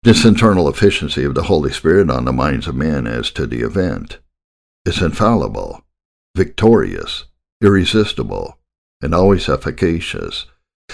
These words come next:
But in this assertion we suppose that the measure of the efficacy of grace in the end to be attained or fixed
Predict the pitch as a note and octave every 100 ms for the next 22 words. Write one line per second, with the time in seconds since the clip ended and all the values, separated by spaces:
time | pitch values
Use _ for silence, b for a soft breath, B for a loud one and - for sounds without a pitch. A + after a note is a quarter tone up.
0 | B - G#2+ G#2+ A#2 - G2 - A#2 A2+
1 | D2+ C2+ D2 - - F2 E2+ F2+ - D2+
2 | E2 G2 B2 A#2 E2+ D2 D#2 D#2 - -
3 | - B1 A1+ - A#1+ B1 E2 - F#2 F#2+
4 | G2 F#2 E2+ D#2 D2 D#2+ C2+ A#1+ G#1+ -
5 | - A#1+ G1+ - - -